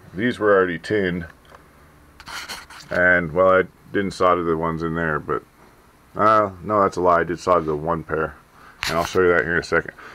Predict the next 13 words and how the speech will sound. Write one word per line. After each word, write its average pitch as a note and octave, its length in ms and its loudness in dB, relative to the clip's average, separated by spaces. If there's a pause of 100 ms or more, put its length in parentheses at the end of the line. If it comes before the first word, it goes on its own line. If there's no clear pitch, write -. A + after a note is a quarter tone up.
(160)
So - 160 0
what C3+ 140 4
I C#3 100 4
made B2 220 2
this G2+ 140 2
power A#2+ 340 4
supply G2 420 2
out G#2+ 200 4
of F2+ 200 2 (180)
was, F2 360 2
uh, E2+ 300 4 (280)
a - 60 -2
treadmill, G2+ 640 2